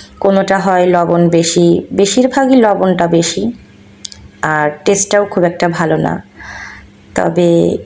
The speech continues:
কাচ্চি ডাইনের কাচ্চি আসলেই অসাধারণ। আসলে তাদের নামটা তো আর একদিনে হয়নি,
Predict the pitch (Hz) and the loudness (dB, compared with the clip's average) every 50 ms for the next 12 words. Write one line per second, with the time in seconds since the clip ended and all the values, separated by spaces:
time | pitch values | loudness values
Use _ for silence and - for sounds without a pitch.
0 | - - - 180 185 180 - - - - 240 233 226 226 226 220 220 214 214 214 | -14 -10 -8 -6 -6 -8 -8 -2 0 0 2 2 2 2 4 2 2 0 0 0
1 | - 196 190 190 - - - 190 175 175 - - 180 175 - - - 202 185 170 | -2 -2 -2 -4 -6 -2 0 2 2 2 0 -2 -4 -4 -2 -2 0 2 2 2
2 | 156 - - - - - 196 202 208 202 - - 202 175 165 165 165 165 156 156 | 0 0 -2 -2 0 0 0 0 0 -2 -2 -2 -2 -2 -2 0 -2 -2 0 -2
3 | 156 - 180 175 170 - - _ - - - _ - - - - - - - - | -2 -4 -4 -8 -10 -14 -20 _ -20 -20 -20 _ -20 -20 -20 -20 -20 -20 -20 -20
4 | - - - - - - - - - - - - - - - - - - - - | -20 -20 -20 -20 -20 -20 -20 -20 -20 -20 -20 -20 -20 -20 -20 -20 -20 -20 -10 -8
5 | - 190 - - 226 208 202 190 185 196 185 180 202 202 202 185 180 180 180 185 | -4 -4 -2 0 2 2 2 2 0 0 0 0 2 2 2 2 2 0 0 0
6 | 180 185 185 185 - 196 196 190 190 190 190 - 190 180 175 175 170 202 202 208 | 0 -2 -2 0 0 0 0 2 0 -2 -2 -2 -2 -2 -2 0 2 2 2 2
7 | 202 202 214 202 202 208 208 180 160 160 165 | 0 0 0 0 2 2 2 2 0 0 -4